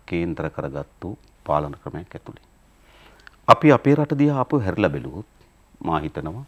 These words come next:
විධායක ජනාධිපතිවරයා කේන්ද්‍ර කරගත්තු පාලනයක්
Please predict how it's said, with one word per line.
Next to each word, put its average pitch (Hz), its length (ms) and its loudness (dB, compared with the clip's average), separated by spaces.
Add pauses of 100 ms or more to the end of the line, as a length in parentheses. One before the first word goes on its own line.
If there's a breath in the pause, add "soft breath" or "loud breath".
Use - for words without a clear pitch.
(880 soft breath)
විධායක 110 440 2
ජනාධිපතිවරයා 90 840 -2
කේන්ද්‍ර 80 420 -4
කරගත්තු 82 420 -6 (120)
පාලනයක් 85 580 2